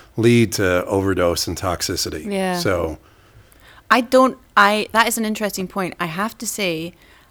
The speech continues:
Speaker 2: I haven't seen a lot of cough medicines for children on the shelves in apothecs in Sweden.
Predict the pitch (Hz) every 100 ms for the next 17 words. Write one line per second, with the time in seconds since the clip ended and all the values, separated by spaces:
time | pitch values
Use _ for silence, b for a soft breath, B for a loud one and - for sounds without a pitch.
0 | b - 185 - 214 196 208 - - -
1 | 202 160 131 170 233 - 175 185 185 180
2 | - - 180 - 185 - 170 160 - 160
3 | 160 - 185 175 175 180 165 165 151 151
4 | - 180 170 165 165 156 151 - - 180
5 | 156 160 185 - 165 - - 151 160 151
6 | -